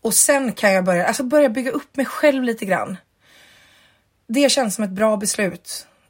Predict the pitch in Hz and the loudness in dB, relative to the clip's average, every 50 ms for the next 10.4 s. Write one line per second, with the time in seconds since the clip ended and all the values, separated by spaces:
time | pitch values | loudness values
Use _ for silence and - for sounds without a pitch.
0 | _ - - - 208 202 208 196 - 226 220 226 226 220 214 208 202 202 196 196 | _ -14 -12 -10 -8 -8 -10 -8 -6 -4 -2 -2 0 0 2 2 4 4 4 4
1 | 190 190 202 - - - - - 233 226 233 226 226 240 240 233 233 - - 233 | 4 2 0 -4 -10 -12 -6 -4 -2 -2 0 2 4 4 4 4 2 -2 -4 -4
2 | 202 202 226 220 180 156 - _ - 226 220 214 - - - - 208 190 - - | -4 -2 0 -2 -2 -2 -4 _ -2 0 0 -2 -4 -10 -14 -10 -8 -8 -6 -4
3 | 202 190 185 180 175 - - 196 180 170 175 - - 185 180 170 160 165 170 - | -2 0 0 0 0 -2 -4 -6 -6 -6 -8 -8 -8 -8 -8 -8 -10 -12 -14 -16
4 | - - - - 214 196 - 202 180 - 226 214 214 202 226 233 220 - - - | -16 -16 -8 -6 -6 -6 -6 -8 -6 -2 -2 0 0 0 0 0 0 0 -2 0
5 | 262 247 240 220 208 180 170 156 143 - 190 180 175 147 - 180 - _ _ - | 0 0 0 0 0 -2 -4 -4 -6 -6 -6 -4 -4 -4 -6 -8 -12 _ _ -10
6 | 180 - 185 180 170 175 180 190 180 190 185 175 165 175 180 - 196 185 - 196 | -6 -2 0 0 0 0 0 -2 -2 0 0 0 0 -2 -4 -4 -6 -8 -6 -4
7 | 208 214 208 208 208 202 196 185 - 196 190 185 180 - - - - 180 185 185 | -2 -2 0 0 0 0 -2 -4 -4 -6 -6 -6 -6 -8 -14 -14 -12 -10 -8 -8
8 | 190 185 180 175 - 185 185 175 - 190 180 175 175 - 185 180 185 190 196 175 | -6 -8 -8 -8 -8 -8 -10 -8 -8 -10 -10 -10 -8 -6 -6 -6 -4 -6 -8 -10
9 | - - - - 185 - - 196 185 160 165 - 180 175 165 - 175 175 175 170 | -12 -14 -16 -16 -14 -12 -8 -8 -8 -8 -6 -8 -8 -8 -8 -6 -6 -6 -6 -6
10 | 165 156 151 - 165 160 170 - | -6 -8 -8 -10 -10 -10 -12 -14